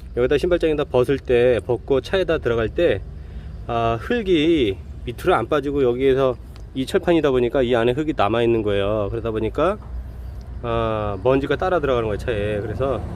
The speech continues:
오늘 요거를 좀 이렇게, 이렇게 따내가지고 신발 시-, 벗을 때 밑으로 흙이 다 잘 빠져나갈 수 있게끔 하려고, 아, 지금 이렇게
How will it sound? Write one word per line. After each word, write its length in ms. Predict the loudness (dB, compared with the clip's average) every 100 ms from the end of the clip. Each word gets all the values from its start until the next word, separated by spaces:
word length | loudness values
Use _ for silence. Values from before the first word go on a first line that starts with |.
| -10 -10 -10 -10 -8 0
오늘 580 | 2 4 4 4 0 -2 -8 -8 -2
요거를 320 | 2 4 2
좀 400 | 2 2 2 -2 -6 -10 -10 -12 -10 -4
이렇게, 220 | 0 2
이렇게 220 | 2 0
따내가지고 760 | 2 2 2 2 0 0 2 0
신발 380 | -2 0 0 -2
시-, 180 | -8 -8
벗을 260 | -4 -2 -2
때 320 | 2 2 0 -6 -16 -12 -8
밑으로 280 | -2 0 2
흙이 160 | 0
다 340 | -4 -4 -4 -4
잘 160 | -6
빠져나갈 460 | -2 0 2 0 -2
수 120 | -4
있게끔 680 | -4 -4 0 2 2 0 -4 -12 -10
하려고, 600 | -4 -2 -2 0 -2 -2 -6 -12 -14 -16 -16 -16 -14
아, 240 | -10 -8 -8
지금 440 | -8 -6 -4 -4 -6
이렇게 540 | -8 -8 -4 -4